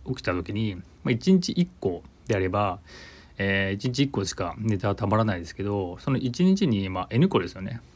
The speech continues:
二個とか三個とか、えー、様々なそのネタを、まあ、いっぱい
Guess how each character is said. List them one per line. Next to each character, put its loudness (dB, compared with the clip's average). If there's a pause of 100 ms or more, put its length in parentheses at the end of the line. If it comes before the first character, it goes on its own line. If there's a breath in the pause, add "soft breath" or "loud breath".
(260)
二 0
個 4
と 2
か 0
三 2
個 -6
と -8
か、 -10 (460 loud breath)
え -2
ー、 0
様 2
々 6
な 4
そ -6
の -4
ネ -2
タ -4
を、 4
ま -4
あ、 -12
い -8
っ -20 (140)
ぱ 4
い 0